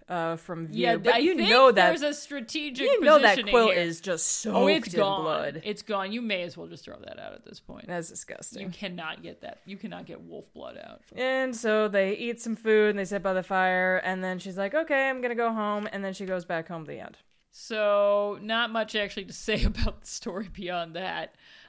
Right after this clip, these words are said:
Speaker 2: Um, though the critics did like the fact that Little Red Riding Hood appears to be multiracial.
Speaker 1: Yep.
Speaker 2: Um,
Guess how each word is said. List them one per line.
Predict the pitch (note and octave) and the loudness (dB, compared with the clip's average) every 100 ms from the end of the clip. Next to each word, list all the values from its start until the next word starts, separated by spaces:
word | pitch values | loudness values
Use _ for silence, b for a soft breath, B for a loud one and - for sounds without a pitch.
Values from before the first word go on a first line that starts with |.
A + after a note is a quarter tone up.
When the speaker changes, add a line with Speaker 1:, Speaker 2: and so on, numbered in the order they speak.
| B | B
Speaker 2:
Um, | F3+ F3+ F#3 F#3 F3+ F3 F3 B B - | 0 2 2 -2 -4 -10 -16 B B -2
though | A4 A#4+ | 2 2
the | A#4+ A#4 - | 2 -2 0
critics | B4 A#4+ - | 0 0 -4
did | G4+ D4+ | -6 -4
like | C4+ C4 | -4 -4
the | |
fact | B3+ A#3+ A3 A3 - | -4 0 0 0 -2
that | G#3 G3 | -2 -2
Little | A#3+ D#4+ | -4 -8
Red | D#4+ C4+ | -4 -4
Riding | B3+ A#3+ | -4 -4
Hood | A3+ | -4
appears | G#3 A3+ G#3+ G#3 | -6 -6 -6 -6
to | - | -8
be | G3 G3+ G3 F#3+ F#3+ F#3+ F#3 F#3 F3+ | -10 -8 -8 -8 -8 -8 -8 -8 -8
multiracial. | F3+ F#3 F#3 A3 C4+ F#4 - _ | -10 -6 -6 -4 -6 -10 -14 _
Speaker 1:
Yep. | - F#3 | -4 0
Speaker 2:
Um, | F3+ F3+ F3 F3 | 0 0 -4 -6